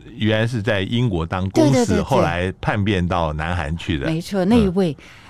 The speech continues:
Speaker 2: 那他就是曾经有提到，因为他并不是跟金正恩是有任何的这个直接的关系，可是起码他曾经写了这个，呃，三楼书记室的那个，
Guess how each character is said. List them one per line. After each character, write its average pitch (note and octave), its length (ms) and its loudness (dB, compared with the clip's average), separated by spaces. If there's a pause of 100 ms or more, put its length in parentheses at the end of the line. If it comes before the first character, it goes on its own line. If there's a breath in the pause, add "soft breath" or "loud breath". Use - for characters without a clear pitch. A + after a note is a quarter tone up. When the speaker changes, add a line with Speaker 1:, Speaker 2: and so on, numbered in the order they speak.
(140 loud breath)
Speaker 2:
那 D#4+ 120 2
他 F4 240 -4
就 E4 180 -2
是 C4+ 140 -4
曾 G3 180 2
经 A#3 420 6
有 D#3 140 2
提 F3+ 160 -4
到， F#3 140 2
因 D#4 60 4
为 F#4 60 4
他 E4+ 200 -2
并 D#4+ 200 2
不 G3 120 2
是 G3 120 -6
跟 G3 160 0
金 F#3+ 160 0
正 F3 180 -2
恩 F3+ 60 0
是 E3 160 -6
有 B2 140 -2
任 E3 140 -4
何 C#3+ 100 -6
的 A2+ 480 -4
这 C#3+ 160 -8
个 B2+ 180 -8
直 - 220 -12
接 D#3+ 180 -6
的 C3 160 -6
关 C#3+ 280 -2
系， C#3 260 -6
可 D3 160 -6
是 F#3 260 -2 (200 loud breath)
起 A3+ 240 0
码 F#3+ 180 4
他 G3 180 -6
曾 F3 240 0
经 A3 140 0
写 A#2+ 220 -8
了 A2 120 -8
这 D3 220 -6
个， C3 240 -4 (380 loud breath)
呃， C3 560 -2 (240 loud breath)
三 A#3 340 2
楼 D3+ 180 4
书 F3+ 240 -2
记 F3+ 160 0
室 E3+ 220 -2
的 C3 140 -2
那 C#3+ 140 2
个， A#2+ 300 -4